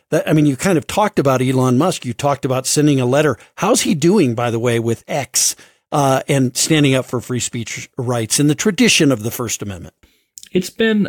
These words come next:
Speaker 2: a bit mixed, but not as bad as his critics, um, l-, like to say. I, I will say one thing that disappointed me a little bit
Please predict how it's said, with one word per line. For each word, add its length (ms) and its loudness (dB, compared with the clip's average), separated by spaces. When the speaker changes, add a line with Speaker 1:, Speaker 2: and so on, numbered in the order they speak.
Speaker 2:
a 100 0
bit 440 -4
mixed, 520 -2
but 200 -8
not 220 -2
as 120 0
bad 380 -4
as 140 -6
his 120 -8
critics, 540 -6
um, 500 -6
l-, 180 -4
like 300 -4
to 80 -12
say. 560 -4
I, 140 -2
I 100 -2
will 160 2
say 140 0
one 180 0
thing 140 -2
that 140 -6
disappointed 420 -6
me 80 -4
a 80 -4
little 260 2
bit 260 -4